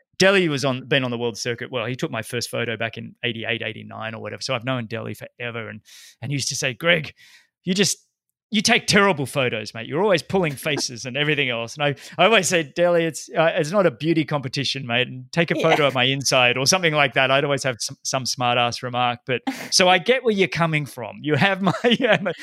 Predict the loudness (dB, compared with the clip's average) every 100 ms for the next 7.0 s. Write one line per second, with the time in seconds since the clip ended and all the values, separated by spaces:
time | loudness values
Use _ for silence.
0 | -6 2 4 4 4 4 0 0 2 4
1 | 4 2 -2 -4 -4 -2 0 0 -2 -4
2 | 0 2 2 0 -2 -2 -4 -2 0 0
3 | 0 0 0 2 2 0 -4 -4 -4 -6
4 | -6 -6 -8 -8 -10 -12 -14 -16 _ -16
5 | 2 6 8 6 4 4 2 2 -8 -12
6 | -12 _ -2 0 4 2 4 4 4